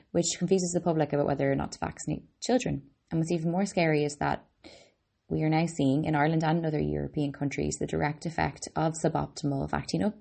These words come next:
vaccine uptake rates on children and adolescents. We've seen over the last year or more ongoing measles outbreaks in Europe and in Ireland, and we've also seen several mumps outbreaks in Ireland over the past few months.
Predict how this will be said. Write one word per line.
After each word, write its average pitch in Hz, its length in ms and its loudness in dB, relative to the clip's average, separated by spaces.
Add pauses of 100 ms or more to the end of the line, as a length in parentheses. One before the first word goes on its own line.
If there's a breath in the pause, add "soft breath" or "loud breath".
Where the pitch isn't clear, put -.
(160)
vaccine 151 480 2
uptake 160 320 -2
rates 151 280 -4
on 160 80 0
children 156 320 0 (280)
and 143 260 2
adolescents. 160 640 -2 (540 loud breath)
We've 156 100 0
seen 156 400 4
over 143 300 2
the 147 80 -2
last 139 420 -2
year 175 180 6
or 170 60 6
more 151 480 2
ongoing 151 420 2
measles 143 280 0
outbreaks 135 480 -2
in 139 160 -2
Europe 190 320 0
and 151 180 2
in 151 60 -2
Ireland, 147 340 0 (160)
and 139 220 0
we've 139 140 0
also - 200 -4
seen 143 340 0
several 143 300 0
mumps 175 260 0
outbreaks 156 380 0
in 156 60 -2
Ireland 147 260 -2
over 147 160 -2
the 160 80 -6
past 147 260 -6
few 143 140 0
months. - 320 -2